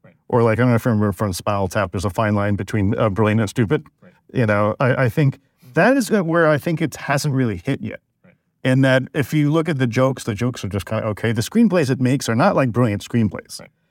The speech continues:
Speaker 2: I think it could get into college, but could it win best screenplay?
Speaker 1: Okay.
Speaker 2: You know? And so that's this part where I think we're, we're there, we're not there yet.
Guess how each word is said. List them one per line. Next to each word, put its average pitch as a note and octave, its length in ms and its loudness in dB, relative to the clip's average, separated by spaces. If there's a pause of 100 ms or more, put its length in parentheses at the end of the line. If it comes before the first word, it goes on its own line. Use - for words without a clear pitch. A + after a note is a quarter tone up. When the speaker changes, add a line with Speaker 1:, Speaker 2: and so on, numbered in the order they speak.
(180)
Speaker 2:
I B2 120 0
think D3 200 -2
it C#3+ 120 0
could C3 160 -2
get E3 160 0
into E3+ 180 0
college, C#3+ 460 2
but A2+ 200 -4
could B2+ 140 -4
it A#2 120 -2
win A#2 240 4
best G2 260 0 (200)
screenplay? - 560 -2 (280)
Speaker 1:
Okay. - 160 -20 (420)
Speaker 2:
You A2+ 120 -2
know? G#2+ 180 0 (260)
And C3+ 200 2
so D#3+ 100 2
that's D#3+ 300 0
this G3+ 160 -4
part D3+ 280 -2
where C3 120 2
I A#2+ 40 2
think C#3 240 -4
we're, B2 280 2
we're B2+ 160 -2
there, A2+ 220 2 (120)
we're B2 160 -2
not B2 220 0
there F2+ 160 -6
yet. - 140 -12